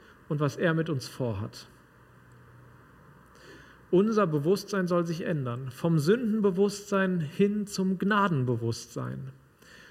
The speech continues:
Gott ist uns gnädig, er vergibt uns unsere Schuld. Er wäscht uns rein, heißt es in frommer Sprache. Dafür dürfen und sollen wir ihn loben und ihm danken.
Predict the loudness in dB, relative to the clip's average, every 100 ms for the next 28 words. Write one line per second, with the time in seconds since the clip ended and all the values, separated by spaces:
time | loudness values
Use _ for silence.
0 | -20 _ 0 0 -2 -2 -2 -2 -4 -4
1 | -2 -2 -2 -2 -4 -6 0 0 2 2
2 | 2 -2 -2 -2 -2 -2 -2 -4 -2 -2
3 | -4 -10 -20 -20 -20 -10 0 2 4 0
4 | 0 -2 -2 2 4 4 2 2 0 -2
5 | -6 -6 -2 -2 -4 -6 -10 -10 -12 -16
6 | -18 -20 -20 -4 0 2 2 2 2 4
7 | 6 6 4 -4 -4 -4 -4 0 0 2
8 | 0 -2 0 0 2 2 0 -2 -6 -6
9 | -4 -4 -2 -4 -4 -8 -12